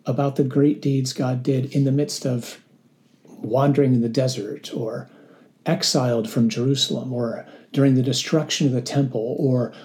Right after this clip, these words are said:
the horrors of the twentieth century. And yet they continue to teach what God has done because God is faithful and he acts.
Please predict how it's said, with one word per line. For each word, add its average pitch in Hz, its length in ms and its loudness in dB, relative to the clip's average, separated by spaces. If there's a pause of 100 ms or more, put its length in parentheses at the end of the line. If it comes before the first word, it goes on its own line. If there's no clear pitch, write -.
(140)
the 131 140 0
horrors 131 800 2
of 117 120 0
the 117 80 -4
twentieth 127 420 0
century. - 600 -4 (720)
And 131 140 2
yet 156 160 0
they 147 120 0
continue 160 720 -2
to 143 180 -6
teach - 760 -6 (400)
what 139 220 -4
God 127 220 0
has 127 140 -4
done - 440 -6 (320)
because 143 300 -2
God 151 320 -4
is 147 280 -2
faithful - 640 -4 (240)
and 127 140 -4
he 143 180 -4
acts. - 720 -10